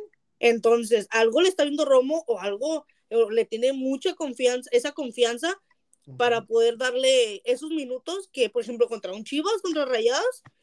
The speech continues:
Speaker 1: importantísimo, ¿no?
Speaker 2: Sí, sí, sí, definitivo. Eh, ha sido una jugadora que hemos visto más y que se ha visto mejor desde que regresó de Pachuca también,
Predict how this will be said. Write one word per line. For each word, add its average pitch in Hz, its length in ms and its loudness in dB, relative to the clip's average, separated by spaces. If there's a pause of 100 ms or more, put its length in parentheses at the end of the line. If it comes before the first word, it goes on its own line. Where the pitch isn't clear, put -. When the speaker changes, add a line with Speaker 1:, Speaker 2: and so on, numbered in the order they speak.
(100)
Speaker 1:
importantísimo, 247 880 0
¿no? 277 120 -10 (640)
Speaker 2:
Sí, 117 220 -16
sí, 143 120 -16
sí, - 200 -18 (240)
definitivo. 123 760 -4 (420)
Eh, 127 300 2
ha 131 100 0
sido 170 180 0
una 175 80 0
jugadora 143 260 2
que 127 80 -8
hemos 120 140 -6
visto 113 240 -6
más 190 360 0
y 165 160 0
que 156 100 0
se 160 140 -2
ha 185 60 2
visto 208 340 -2
mejor 156 480 0
desde 147 220 -4
que 131 100 -6
regresó 117 300 -4
de 139 80 -2
Pachuca 117 440 -10
también, 101 320 -20